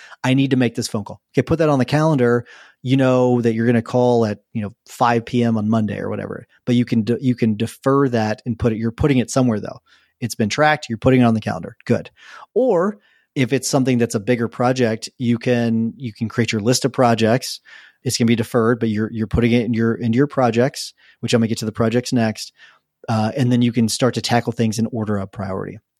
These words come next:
Now, let's go back to pri-, projects in a second, because remember, you're identifying, is it actionable? Yes, it's a, it's more of a bigger project. There's multiple tasks underneath it.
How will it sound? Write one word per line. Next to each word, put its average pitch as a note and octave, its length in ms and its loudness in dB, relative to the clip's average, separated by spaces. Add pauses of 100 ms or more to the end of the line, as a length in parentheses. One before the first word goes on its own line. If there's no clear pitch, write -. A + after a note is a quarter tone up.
(160)
Now, A2 200 -4
let's B2 180 0
go C#3+ 80 2
back B2+ 160 4
to A#2 60 -4
pri-, A#2 400 0
projects A2+ 360 0
in G#2+ 80 -2
a G#2 60 -4
second, G#2 380 -8
because A2 320 -2 (320)
remember, C3 240 0
you're A#2 200 0
identifying, A#2 520 -2
is C3 160 0
it A#2 80 0
actionable? G#2+ 600 -6
Yes, A#2 460 0
it's B2 180 -8
a, B2+ 40 -2
it's B2 240 -6
more A#2+ 120 4
of G#2+ 80 0
a G#2+ 60 0
bigger A#2 280 0
project. A2+ 540 2 (260)
There's A2+ 140 0
multiple A#2+ 300 2
tasks A2 400 -2
underneath G#2+ 360 -2
it. D3 160 0